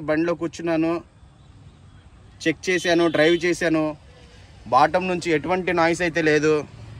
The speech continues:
చూశారు కదా ఫ్రెండ్స్, ఇప్పుడైతే మీకు ఇంజన్ కూడా ఒకసారి చూపిస్తాను రండి. ఫ్రెండ్స్, ఇంజన్ చూసుకోవచ్చు,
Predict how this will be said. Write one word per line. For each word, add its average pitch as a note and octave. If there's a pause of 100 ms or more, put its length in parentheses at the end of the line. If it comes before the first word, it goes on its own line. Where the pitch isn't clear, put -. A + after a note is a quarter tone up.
(1080)
చూశారు G3
కదా F#3
ఫ్రెండ్స్, F3+ (100)
ఇప్పుడైతే E3+
మీకు F#3 (260)
ఇంజన్ G3
కూడా G3+
ఒకసారి F3
చూపిస్తాను D#3+
రండి. C#3 (1500)
ఫ్రెండ్స్, G3
ఇంజన్ G#3+
చూసుకోవచ్చు, F#3+